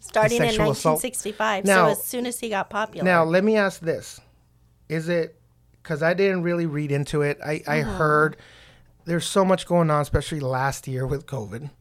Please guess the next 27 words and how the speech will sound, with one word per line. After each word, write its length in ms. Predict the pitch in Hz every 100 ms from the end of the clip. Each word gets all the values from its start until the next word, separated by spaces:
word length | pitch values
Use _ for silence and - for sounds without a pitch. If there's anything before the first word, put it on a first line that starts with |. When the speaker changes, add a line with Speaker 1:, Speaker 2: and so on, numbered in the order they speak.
| _
Speaker 1:
Yeah. 320 | 214 214 185 196
Speaker 2:
Uh, 600 | 147 147 143 135 127 117 _ 160
and 320 | 151 147 143
before 360 | 143 - 165 160
that, 240 | 160 151
just 280 | 127 - - _ -
in 100 | 190
our 160 | 190
lives 380 | 170 151 151 131
even. 240 | 123 113 - _ _
I 480 | 143 165 175 180 175 160
don't 260 | 185 196
necessarily 420 | 185 175 175 170 160
get 180 | 160
into 500 | 156 151 156 147 139 -
stories 600 | - - 151 151 170 156
that 140 | 165 165
much. 300 | 170 165 - - - - -
Um, 420 | 143 143 135 131 -
I 140 | 143 143
heard 480 | 135 143 143 139 _ _ _
he 160 | - 151
had 180 | 139 131 _ _ -
committed 400 | 139 139 135 -
some 180 | 131 117
sexual 340 | 117 - 90
assaults. 500 | - 220 214 202